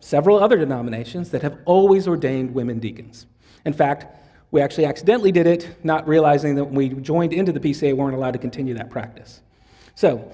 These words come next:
it's all up in Philly, tenth Pres. No one's gonna say tenth Pres has just gone, lost their mind, and succumbed to cultural issues, if you know anything about tenth Pres. So just ha-, you can keep the slippery slope out, stuff out of there. So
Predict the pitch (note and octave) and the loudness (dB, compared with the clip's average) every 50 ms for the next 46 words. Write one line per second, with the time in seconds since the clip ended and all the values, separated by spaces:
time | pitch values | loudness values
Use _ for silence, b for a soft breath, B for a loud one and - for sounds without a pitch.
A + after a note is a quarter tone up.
0 | B B B B F#3+ F3 E3+ E3+ E3 - C3+ - - G3 G3 F#3+ F#3+ F3 F3 - | B B B B 4 4 6 6 4 2 -2 0 2 4 4 6 4 2 0 -2
1 | G3 F3 F3 - F#3 F3 F3 E3+ F3 F#3 F3+ F3+ E3 F3 E3+ - F3+ E3 D#3+ - | -4 -4 -2 0 2 2 2 2 2 0 0 0 0 -2 -2 0 0 -2 -2 -2
2 | E3 D#3 D#3+ - E3 D#3 D3 C#3+ D3+ C3+ D3 D3+ C#3+ - D3+ D3 D3 C#3+ C#3+ C3+ | -6 -6 -2 0 2 2 2 0 -4 -8 -8 -8 -6 -4 -2 -2 -2 -2 -4 -4
3 | C3+ C3+ C3 C3 C3+ - C#3+ B2+ B2+ A#2+ A#2+ A#2+ A#2 A#2+ A#2+ A#2+ B2 - - - | -4 -2 -4 -4 -2 -4 -6 -6 -4 -4 -6 -8 -8 -8 -8 -8 -10 -10 -14 -20
4 | - - - - - - - C3 - C#3+ C3 B2+ A#2 A#2 A#2 - B2+ A#2+ - - | -20 -20 -20 -20 -18 -14 -14 -10 -6 -6 -4 -4 -4 -6 -8 -8 -10 -10 -8 -10
5 | A#2+ A2 G#2 G#2+ - - - - _ - _ _ - - - _ _ - B2+ B2 | -12 -12 -12 -14 -16 -18 -20 -20 _ -20 _ _ -20 -20 -20 _ _ -6 -6 -4
6 | A#2+ A2+ A#2 A#2+ A#2+ A2 G#2+ G#2 - A2+ G#2 - - - - - - b b b | -4 -6 -6 -6 -6 -6 -6 -8 -10 -12 -14 -14 -16 -20 -20 -20 -20 b b b
7 | b b b b b b - F3+ C#3+ - B B B B B B B B B _ | b b b b b b -2 -2 -2 -2 B B B B B B B B B _
8 | _ - - A#3 B3 B3 - - - G#3+ - - - - - F3+ F3 E3+ E3 - | _ 2 4 4 4 2 -2 -6 -6 -6 -6 -8 -10 -10 -4 -4 -2 -2 -2 -4
9 | A#3+ - - F#3+ - G#3 G3 G3 F#3 - - F3 D#3+ D#3+ - - D3 C#3 - - | -2 -2 -2 -2 -2 -2 -4 -2 -4 -4 -2 -2 -2 -2 -4 -8 -12 -12 -10 -8
10 | D3+ C3 - C3 C3 B2 A#2 A2+ - - - - b b b b b b b - | -8 -8 -8 -10 -12 -12 -14 -16 -18 -20 -20 -20 b b b b b b b 2
11 | G#3+ G3 F#3 F3 | 4 4 4 4